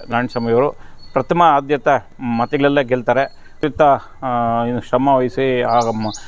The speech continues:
ಏನು ಶಿಕ್ಷಕರ ಕ್ಷೇತ್ರದಲ್ಲಿ ಅವ್ರದ್ದೇ ಆದಂಥ ಒಂದು ಛಾಪು ಮತ್ತು ಅವ್ರದ್ದೇ ಆದಂಥ ಒಂದು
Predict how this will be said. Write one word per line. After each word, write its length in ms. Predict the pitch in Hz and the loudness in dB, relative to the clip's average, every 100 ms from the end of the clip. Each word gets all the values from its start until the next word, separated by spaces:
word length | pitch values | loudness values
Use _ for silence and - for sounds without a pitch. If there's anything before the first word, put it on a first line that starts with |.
| - - | -12 -4
ಏನು 300 | 123 123 113 101 - - - - | 0 2 0 -2 -12 -18 -18 -8
ಶಿಕ್ಷಕರ 400 | 143 - 139 139 | -4 -2 2 2
ಕ್ಷೇತ್ರದಲ್ಲಿ 680 | - 123 - 123 117 127 131 | 2 -4 -2 -2 0 2 2
ಅವ್ರದ್ದೇ 300 | 117 139 143 | 4 4 2
ಆದಂಥ 260 | 127 120 | 2 0
ಒಂದು 240 | 120 110 104 | -4 -4 -6
ಛಾಪು 460 | - 127 - 143 | 0 2 2 -2
ಮತ್ತು 300 | 131 117 117 | -2 -2 0
ಅವ್ರದ್ದೇ 340 | 110 123 127 120 | 2 2 0 0
ಆದಂಥ 200 | 107 107 | -2 -4
ಒಂದು 580 | 107 104 101 95 98 | -4 -2 -4 -4 -10